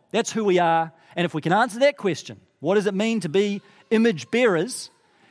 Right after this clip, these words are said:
then we will have answered the question, what does it mean to be truly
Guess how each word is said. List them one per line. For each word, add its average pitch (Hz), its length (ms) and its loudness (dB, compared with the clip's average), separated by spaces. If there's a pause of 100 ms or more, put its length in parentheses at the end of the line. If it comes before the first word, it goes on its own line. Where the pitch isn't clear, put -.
(120)
then 190 220 0
we 226 80 4
will 233 140 2
have 226 100 2
answered 220 320 -2
the - 80 -10
question, 131 500 -8 (320)
what 165 200 2
does 190 120 -2
it 180 80 -4
mean 170 240 -2
to 151 60 -4
be 139 100 -4
truly 151 560 -2